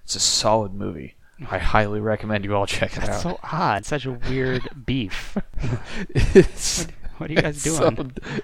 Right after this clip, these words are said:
Speaker 1: it's so stupid. <laughs> But anyways, uh, I, I, I feel like we should probably crack this beer
Speaker 2: Yeah,
Speaker 1: before we get
Speaker 2: yeah.
Speaker 1: into more sidetracks about the etymology of the word bohemian.
Speaker 2: Yeah.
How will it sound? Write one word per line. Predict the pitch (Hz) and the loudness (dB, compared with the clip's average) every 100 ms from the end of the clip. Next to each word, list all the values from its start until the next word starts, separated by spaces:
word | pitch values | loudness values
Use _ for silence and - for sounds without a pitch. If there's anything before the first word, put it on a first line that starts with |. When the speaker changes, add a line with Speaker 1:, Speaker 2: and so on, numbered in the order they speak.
| - | -2
Speaker 1:
it's | 175 - | -2 -2
so | - - - 113 | -4 0 2 2
stupid. | - - - 87 - - - | -2 -8 -6 -6 -4 -6 -6
<laughs> | - 143 - - - - - 262 233 - - 311 - 339 - - - - 254 - | -12 -14 -12 -12 -12 -12 -8 -2 -2 0 4 4 4 0 0 -14 -14 -10 -6 2
But | 123 110 | 4 4
anyways, | - 135 113 101 104 | 2 2 0 -2 0
uh, | - 113 107 95 - - - _ - - _ _ _ _ _ _ | 0 2 2 0 -8 -20 -20 _ -20 -20 _ _ _ _ _ _
I, | 110 | 0
I, | - 117 110 107 | 4 4 6 2
I | |
feel | - 123 | 0 -2
like | - | -2
we | 143 | -6
should | - - | -6 -2
probably | 127 127 | 0 0
crack | - 117 123 | -2 -2 -2
this | 120 - | -4 -4
beer | - 147 | -2 2
Speaker 2:
Yeah, | 165 202 139 | 6 8 8
Speaker 1:
before | 113 120 | 6 4
we | 120 | 6
get | 120 117 | 6 4
Speaker 2:
yeah. | |
Speaker 1:
into | 113 107 | 2 0
more | 110 113 | -2 0
sidetracks | - 107 98 - 107 101 | 0 -2 -2 -2 -2 -2
about | - 107 - | -2 -2 -2
the | 101 92 - - - - - | -6 -6 -10 -10 -10 -8 0
etymology | 107 101 101 104 101 104 | 4 4 4 2 2 -2
of | 101 | -4
the | 107 | -2
word | 104 98 | -4 -2
bohemian. | 98 101 104 104 95 170 | -4 -4 -4 -6 -6 -8
Speaker 2:
Yeah. | 156 151 - | -4 -2 -4